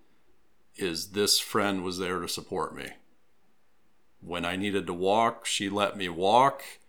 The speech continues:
but she would only let me walk for a few minutes. And then she would say, "Ryan, we need to run."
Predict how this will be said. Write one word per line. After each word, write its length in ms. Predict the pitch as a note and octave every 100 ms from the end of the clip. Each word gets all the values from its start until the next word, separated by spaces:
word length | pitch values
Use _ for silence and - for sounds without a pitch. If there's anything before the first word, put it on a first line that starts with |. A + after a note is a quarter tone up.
| - -
but 120 | -
she 200 | - A2+
would 160 | G2+ G2
only 260 | G#2 G#2 G#2
let 240 | G2+ -
me 140 | G#2
walk 380 | G2 G2 G2+ G2+
for 180 | - G2
a 60 | F#2
few 260 | - G#2+
minutes. 680 | G2+ G2 D#2+ C#2 - - -
And 120 | E2+ E2+
then 140 | E2+
she 180 | F2 F#2
would 160 | F2
say, 200 | - F#2+
"Ryan, 400 | E2+ F2+ F#2 F#2
we 80 | F#2
need 160 | F#2 E2+
to 60 |
run." 360 | E2 F2+ D#2+ C#2+